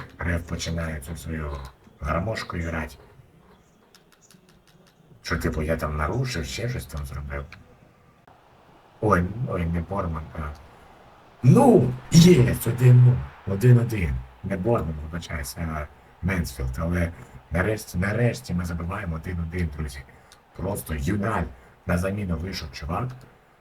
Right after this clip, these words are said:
і забив гола, зрівняв рахунок, блін. Оце просто, я не знаю, що це таке.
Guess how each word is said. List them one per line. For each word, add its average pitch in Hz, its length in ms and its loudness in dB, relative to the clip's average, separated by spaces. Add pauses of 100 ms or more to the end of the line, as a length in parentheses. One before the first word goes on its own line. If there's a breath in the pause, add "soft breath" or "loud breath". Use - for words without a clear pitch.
(140)
і 87 60 -4
забив 76 400 -2
гола, 82 280 -2
зрівняв 78 420 -4
рахунок, 76 440 -6 (120)
блін. 65 120 -6 (520 loud breath)
Оце 85 180 -4
просто, 82 600 -6 (1500)
я 85 140 0
не 87 100 0
знаю, 85 380 -2
що 67 140 -8
це - 160 -12
таке. - 420 -8